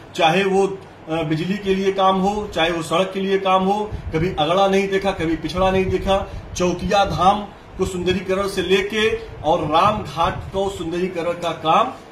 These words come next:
और लो-, नौजवानों के हक और हुकूक की आवाज नदीम जावेद ने उठाई है। खुर्शीद अनवर खान जी जिस तरह से ब्लैकमेल करके पैसा वसूलना चाहते हैं और उनके पीछे बहुत बड़ी ताकतें हैं, उनके पीछे लोग हैं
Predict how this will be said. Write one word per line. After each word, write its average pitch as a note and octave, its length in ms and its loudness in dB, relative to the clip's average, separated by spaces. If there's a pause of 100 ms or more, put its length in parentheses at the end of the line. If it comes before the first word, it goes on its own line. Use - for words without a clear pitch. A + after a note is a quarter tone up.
(120)
और D#3+ 240 0
लो-, D3+ 240 -2
नौजवानों D#3 520 0
के F3+ 120 -6
हक E3 260 -4
और D#3+ 120 -4
हुकूक C#3+ 220 -6
की D#3 180 -6
आवाज C#3+ 260 -2
नदीम C#3 220 -4
जावेद C3 280 -10
ने C3 120 -10
उठाई A#2 180 -10
है। G2+ 480 -14 (340)
खुर्शीद D#3 340 -2
अनवर G3 240 2
खान F#3+ 280 0
जी G#3+ 220 -4 (320)
जिस F3+ 200 -4
तरह F#3 160 2
से F#3 140 -2
ब्लैकमेल E3+ 580 2
करके F#3 420 2 (420)
पैसा D#3+ 320 4
वसूलना F3+ 460 0
चाहते C#3+ 340 -2
हैं A#2+ 280 -8 (220)
और E3+ 120 0
उनके F#3+ 180 -2
पीछे A3+ 260 -6
बहुत G#3 200 -2
बड़ी A3 100 -6
ताकतें F3+ 380 -2
हैं, G#2 280 -6 (680)
उनके F3 220 -4
पीछे A3+ 300 -4
लोग G#3 260 0
हैं D3+ 540 0